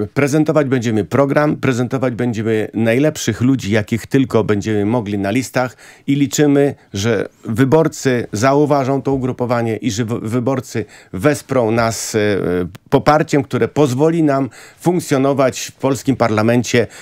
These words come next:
Ponad sto lat już, e, funkcjonujemy i ponad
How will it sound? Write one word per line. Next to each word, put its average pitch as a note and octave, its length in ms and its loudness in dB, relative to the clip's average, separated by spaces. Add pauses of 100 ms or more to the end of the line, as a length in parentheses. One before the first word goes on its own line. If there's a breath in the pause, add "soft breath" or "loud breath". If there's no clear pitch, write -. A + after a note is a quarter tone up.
(300 loud breath)
Ponad E3 380 2
sto - 280 -2
lat C#3 280 2
już, - 300 -6
e, F#2+ 100 -4
funkcjonujemy A2+ 720 2
i A#2 180 0
ponad A2+ 460 0